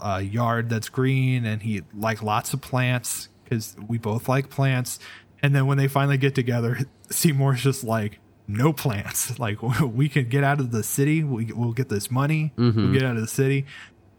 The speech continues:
Speaker 1: No plants." 'Cause he doesn't, at this point, he does not, <laughs> does not like plants anymore.
Speaker 2: Mm-hmm.
Speaker 1: Um, turns out that's what happens when you,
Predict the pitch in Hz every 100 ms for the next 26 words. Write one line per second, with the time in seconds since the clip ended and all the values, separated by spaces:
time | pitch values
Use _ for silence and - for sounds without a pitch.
0 | _ _ - 135 131 - 85 - - -
1 | - - 107 151 190 165 156 175 - 156
2 | 135 147 123 - 131 123 120 113 131 -
3 | - - 139 151 160 147 156 156 - 120
4 | 107 104 98 95 92 98 104 92 82 90
5 | - - - - 87 85 92 - - 165
6 | 156 147 143 139 127 131 107 104 117 110
7 | 104